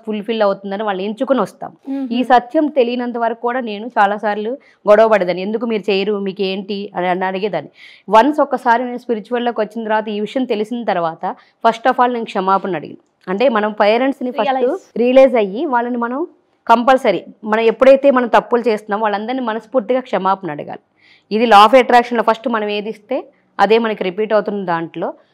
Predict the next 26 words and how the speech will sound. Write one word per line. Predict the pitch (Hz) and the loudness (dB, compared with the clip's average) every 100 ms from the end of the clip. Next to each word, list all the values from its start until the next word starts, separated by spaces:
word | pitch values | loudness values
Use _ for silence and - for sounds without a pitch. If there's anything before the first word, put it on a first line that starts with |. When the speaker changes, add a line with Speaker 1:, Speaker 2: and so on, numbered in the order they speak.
| _ _ | _ _
Speaker 1:
క్షమాపణ | 220 202 208 208 202 | 0 2 2 0 -4
అడిగిన | 170 165 202 | -4 -4 -4
తర్వాత | 190 160 156 151 214 262 _ _ _ _ _ | -4 -4 -6 -10 -14 -18 _ _ _ _ _
మనం | 180 202 233 277 277 | -2 0 0 -2 -2
ఫస్ట్ | 226 - 294 - - | -4 -4 -6 -6 -2
మనల్ని | 208 233 262 | 0 2 2
మనం | 247 247 | 2 0
క్షమించుకోవాలి. | - 214 220 - 160 123 - _ _ 277 - _ - _ 208 | -2 -2 -4 -4 -4 -6 -12 _ _ -20 -20 _ -20 _ 2
మనం | 254 277 | 4 4
ఏం | 254 233 285 | 6 6 6
వర్క్ | 285 269 277 269 | 6 6 4 2
చేస్తున్నాము, | 233 - 170 139 147 - | 2 0 -6 -6 -14 -4
మనం | 190 202 | -4 2
చేసేది | 220 233 277 262 269 | 2 4 4 2 2
మనకి | 220 220 247 | -4 -4 -8
సమాజానికి | 254 226 208 214 208 214 | -6 -4 -4 -4 -8 -8
ఉపయోగపడేదా, | 185 202 202 196 190 170 175 247 _ _ _ - | -4 -4 -4 0 0 0 -4 -8 _ _ _ -2
మనం | 208 214 220 208 | 2 4 2 0
హార్మ్‌ఫుల్ | 208 214 226 269 240 | 6 6 6 0 2
చేసేది | 220 208 208 202 | 0 0 -4 -2
చేస్తున్నామా, | 180 180 175 165 233 | -6 -6 -8 -6 -6
ఏం | 202 208 220 | 0 0 0
చేస్తున్నాం, | 220 196 202 208 | -4 -4 -8 -10
కెరియర్‌లో | 214 190 214 226 | -4 0 0 0
డెవలప్ | 220 190 190 190 | 0 0 -2 0
అవ్వాలనుకుంటున్నామా? | 190 180 175 170 165 156 151 160 | 0 0 -2 -6 -8 -8 -10 -8